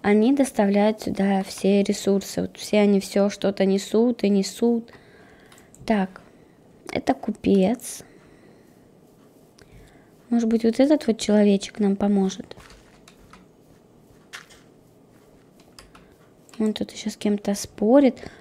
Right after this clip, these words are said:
О, это глава поселения. «Хотя вы несовершенны, мы признаем, что вы были хорошим соседом.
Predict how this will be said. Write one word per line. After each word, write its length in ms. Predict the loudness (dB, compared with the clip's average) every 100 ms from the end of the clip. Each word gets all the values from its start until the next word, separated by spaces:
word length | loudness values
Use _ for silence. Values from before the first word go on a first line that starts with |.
| 0
О, 340 | 6 8 8
это 220 | 8 8 6
глава 280 | 6 4
поселения. 1200 | 4 2 0 2 4 6 8 10 10 10 8 4 -2 -12 -20 -20 -20 -20 -10
«Хотя 300 | 0 4 6
вы 80 | 6
несовершенны, 680 | 6 4 2 0 4 6 8
мы 140 | 8
признаем, 340 | 6 2 2 2
что 160 | 4
вы 80 | 4
были 200 | 6 4
хорошим 440 | 2 2 4 2
соседом. 640 | 2 0 -2 2 2 2